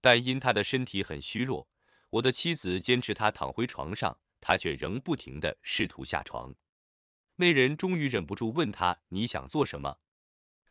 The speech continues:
他回答：“要为耶稣多救一人。”“要为耶稣多救一人。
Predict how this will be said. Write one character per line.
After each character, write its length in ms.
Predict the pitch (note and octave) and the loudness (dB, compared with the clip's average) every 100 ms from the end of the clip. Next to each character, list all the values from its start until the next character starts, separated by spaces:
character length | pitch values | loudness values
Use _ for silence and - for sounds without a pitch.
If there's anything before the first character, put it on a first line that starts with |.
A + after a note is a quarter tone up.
| - | 6
他 120 | A2 | 6
回 160 | G2+ G#2 | 6 0
答 280 | F2 D#2+ - - | 0 0 -4 2
：“要 160 | A#2 | 4
为 160 | F2+ D#2+ C#2+ | 4 0 0
耶 160 | A#2 | 0
稣 260 | A2+ A2 A2 | 0 -4 -6
多 180 | - E3+ | -2 0
救 160 | D#3 F2+ | 0 -4
一 140 | F2+ | -6
人。 240 | C2 B1 - _ _ _ _ _ _ _ | -12 -14 -20 _ _ _ _ _ _ _
”“要 160 | D3+ B2+ | 6 6
为 140 | G#2+ G2 | 6 2
耶 180 | B2 | 2
稣 280 | B2+ A#2+ C3 - | 2 0 -4 -2
多 180 | F3+ F#3+ | 2 4
救 160 | A#2+ | 2
一 140 | G2 F#2 | -2 -6
人。 300 | C2 B1+ | -8 -12